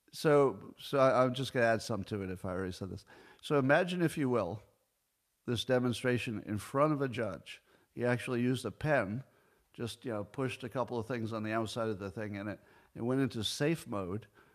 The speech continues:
which allowed him to control the data <laughs> with a pen. But here's the best part of the story. He borrowed the pen from somebody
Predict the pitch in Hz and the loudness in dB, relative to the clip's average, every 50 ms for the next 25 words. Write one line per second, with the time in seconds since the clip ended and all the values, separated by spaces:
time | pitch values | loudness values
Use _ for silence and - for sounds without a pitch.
0 | _ _ - 123 120 113 - 113 113 117 117 120 117 113 110 110 104 - 113 - | _ _ -6 -4 -4 -4 -2 0 2 2 4 2 2 0 -2 -4 -4 -6 -8 -8
1 | - 110 104 - - 127 117 113 107 101 92 98 98 104 95 - - - _ _ | -6 -8 -8 -6 -4 -4 -4 -4 -4 -6 -6 -6 -6 -6 -8 -8 -12 -14 _ _
2 | - - - _ _ _ - 135 - - _ _ - - _ _ - - - _ | -20 -20 -20 _ _ _ -8 -8 -8 -8 _ _ -20 -20 _ _ -16 -16 -16 _
3 | _ _ - - _ _ _ _ _ _ _ _ _ _ _ _ _ _ _ _ | _ _ -18 -18 _ _ _ _ _ _ _ _ _ _ _ _ _ _ _ _
4 | _ - - 170 240 - - - 147 135 123 - - 127 117 113 - - - - | _ -10 -8 -6 -6 -6 -6 -4 -2 -2 -2 -2 0 2 2 2 0 -2 -8 -16
5 | _ - - - - _ _ - 131 131 156 170 165 165 127 160 156 147 - - | _ -20 -20 -20 -20 _ _ 2 4 4 4 4 2 2 4 6 6 6 4 2
6 | 147 139 131 123 117 - - - 127 123 113 98 90 92 - _ _ _ _ _ | 2 2 4 2 2 0 -2 -2 0 0 0 0 -2 -6 -12 _ _ _ _ _
7 | _ _ _ 139 127 110 92 - 113 117 139 160 175 170 160 151 151 139 - - | _ _ _ -2 -2 -2 0 2 4 6 6 6 6 4 2 2 0 -2 2 4
8 | 143 135 123 107 90 101 107 - - _ _ _ _ _ _ _ _ _ _ _ | 6 6 6 6 2 -2 -6 -8 -12 _ _ _ _ _ _ _ _ _ _ _
9 | _ _ _ _ _ _ _ - - - 120 110 107 110 104 - 123 107 101 - | _ _ _ _ _ _ _ -20 -8 -2 0 0 0 0 0 0 0 0 0 -2
10 | 87 85 82 87 | -4 -6 -6 -8